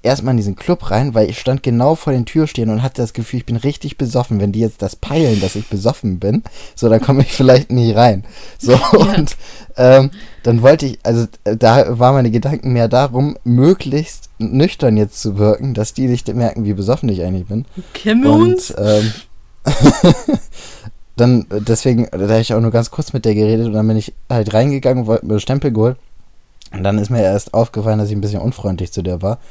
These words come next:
Speaker 1: Ähm,
Speaker 2: Mhm.
Speaker 1: aber dann war die auch schon wieder weg. Dann. Aber, ähm,
Speaker 2: Ja,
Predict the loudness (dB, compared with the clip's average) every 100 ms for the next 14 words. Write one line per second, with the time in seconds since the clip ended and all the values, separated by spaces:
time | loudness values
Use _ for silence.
0 | -20 -20 -20 -14 -4 0 0 0 -4 -10
1 | -20 -18 -16 -16 -20 -20 _ -20 -20 -20
2 | -8 -4 -4 -2 -4 -4 -6 -8 -12 -20
3 | -20 -20 -20 -14 -8 -6 -4 -4 -4 -8
4 | -14 -20 -20 -20 _ _ -14 -8 -8 -8
5 | -16 -20 -14 -8 0 2 2 0 -2 -2
6 | -2 -4 -8 -20 -20 -20 -20 _ _ -20
7 | -20 _ -8 -2 -2